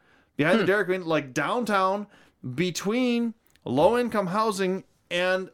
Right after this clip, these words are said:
Speaker 1: the senior citizen complex and a couple of churches.
Speaker 2: Yeah.
Speaker 1: And they had a full-on bump and run with eighty-something cars there.
Speaker 2: Yeah, that was
Speaker 1: And they
Speaker 2: impressive.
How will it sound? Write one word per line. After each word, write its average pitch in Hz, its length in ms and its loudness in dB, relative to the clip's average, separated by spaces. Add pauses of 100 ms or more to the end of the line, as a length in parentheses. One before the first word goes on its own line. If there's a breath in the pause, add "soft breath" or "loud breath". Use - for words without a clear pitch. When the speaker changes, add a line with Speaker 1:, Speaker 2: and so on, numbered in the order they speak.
Speaker 1:
the 170 120 -4
senior 208 300 -2
citizen 233 440 -2
complex 123 500 -4
and 185 80 -2
a 180 40 -4
couple 196 240 -2
of 185 80 -2
churches. 233 480 -2
Speaker 2:
Yeah. 151 220 2 (1120 soft breath)
Speaker 1:
And 196 420 0
they 254 220 0
had 294 140 2
a 214 80 2
full-on 202 520 2
bump 247 240 2
and 214 200 2
run 151 220 2
with 180 240 -2
eighty-something 214 760 -2
cars 226 480 0
there. 139 200 4
Speaker 2:
Yeah, 190 100 6
that 185 220 2
was 262 140 0
Speaker 1:
And 254 100 2
they 180 40 4
Speaker 2:
impressive. 226 260 2